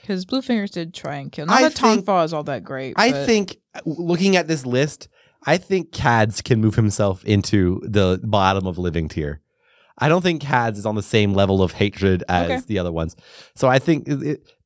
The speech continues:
Speaker 2: not because he's a good person, but because the other bad people are less bad than these bad people.
Speaker 1: And Denth is dead, so that's an absolute win.
Speaker 2: Denth is, I th-, where, okay,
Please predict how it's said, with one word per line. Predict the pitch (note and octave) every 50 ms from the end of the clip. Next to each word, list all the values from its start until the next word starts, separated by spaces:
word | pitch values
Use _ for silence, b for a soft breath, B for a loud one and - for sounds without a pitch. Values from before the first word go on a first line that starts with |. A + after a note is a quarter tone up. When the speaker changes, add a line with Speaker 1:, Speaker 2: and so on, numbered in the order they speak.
| _
Speaker 2:
not | - D#3 D#3 E3+ G3
because | G#3+ G3 G#3 F#3 F3 -
he's | - E3+ D3+
a | D3 C#3
good | A#2 A#2+ C#3 C#3+ C3 -
person, | E3 E3 D3 - E3 C#3+
but | C#3+
because | C3+ B2+ - C#3+ A#2+
the | B2+ B2 A#2
other | C3 C3 C3 C3+
bad | B2 G2 A2+ G#2+ A2 A#2 A2
people | C3 A#2 A2+ A#2+ -
are | A#2 G#2+ G2+
less | G2+ G#2 G#2+ A2 - -
bad | G#2 A2 G2+ G2+ G2+
than | G2 F#2+ G2
these | F#2 G2+ G2 F2+
bad | E2+ G2 F#2 F2 D#2+
people. | - F#2 D#2+ -
Speaker 1:
And | G#3 G#3 F#3+
Denth | F3+ A3+ B3+ D#4 E4+ D#4+ - - -
is | - B3 G#3
dead, | F#3 F#3+ D#3 C#3 C#3 D3 F3+ A3+ A3+ _ _ _
so | - - - G3
that's | F#3 F#3+ G#3 A#3 -
an | G3+ -
absolute | - D3 D#3+ D#3 F3 - - D#3+ D#3+ D3+ - -
win. | D3 D3 D3 D3+ B2+ C3 C#3
Speaker 2:
Denth | D#3+ G3
is, | A#3 A3+ - -
I | B2 C3
th-, | C#3 C3+ -
where, | - C#3 C3 D#3 F3+ F3+
okay, | D#3+ - D3+ C3 C3